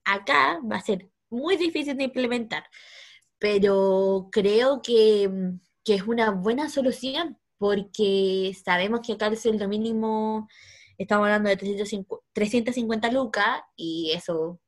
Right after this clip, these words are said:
¿pa' qué alcanza? O sea, n-, n-, pa' nada, ¿cachai? Y la pandemia deja como en evidencia, una vez más, el pésimo sistema de salud que tenemos,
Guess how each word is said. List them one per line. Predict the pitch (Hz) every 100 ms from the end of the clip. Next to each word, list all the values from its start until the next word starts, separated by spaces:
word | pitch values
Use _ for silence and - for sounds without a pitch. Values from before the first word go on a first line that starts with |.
| _
¿pa' | 170
qué | 170
alcanza? | 180 175 254 233 -
O | 185
sea, | 185 180
n-, | 175 175 -
n-, | 180 175
pa' | 170 160
nada, | 208 254 214 180
¿cachai? | 175 - 175 208 - - - - -
Y | 208
la | 196 190
pandemia | 190 190 202 214 220 254 262
deja | 196 196 214 196
como | 202 196 196
en | 185 180
evidencia, | 185 180 180 180 185 233 202
una | 190 196 196
vez | 202
más, | 190 185 220 170
el | 180 -
pésimo | 185 202 202
sistema | 214 208 220 214 214
de |
salud | 208 208 226 226
que | 226
tenemos, | 233 202 156 196